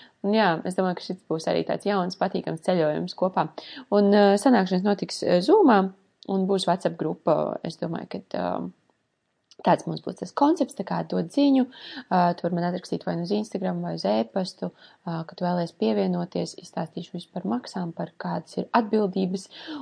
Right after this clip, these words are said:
un kā tas viss notiekās. Ieraksts arī pēc tam būs pieejams. Ā, tā kā, ja nu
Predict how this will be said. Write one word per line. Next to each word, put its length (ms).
un 200
kā 240
tas 160
viss 200
notiekās. 480
Ieraksts 360
arī 200
pēc 180
tam 100
būs 180
pieejams. 480
Ā, 220
tā 120
kā, 140
ja 140
nu 100